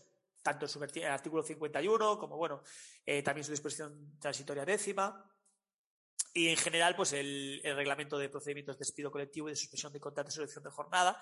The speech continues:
son donde veremos, eh, las principales, los principales aspectos que, que se, que veremos y que des-, iremos desarrollando ahora mismo.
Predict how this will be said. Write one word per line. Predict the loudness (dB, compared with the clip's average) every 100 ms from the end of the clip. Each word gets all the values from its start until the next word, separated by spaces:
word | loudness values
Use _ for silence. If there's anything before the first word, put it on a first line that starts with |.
| -12 -18 -6
son | 0 0
donde | 2
veremos, | 0 0 0 0
eh, | 0 -4 -6
las | -6
principales, | -8 -8 -4 -2 -2 0 -2
los | -2
principales | -12 -4 0 0
aspectos | -2 -8 -12 -14
que, | -16 -18 _ _
que | -10
se, | -8 -8
que | -12
veremos | -4 0 2 2
y |
que | -2
des-, | -8 -8
iremos | -6 -2 -2
desarrollando | -2 -6 -12 -14
ahora | -16
mismo. | -14 -16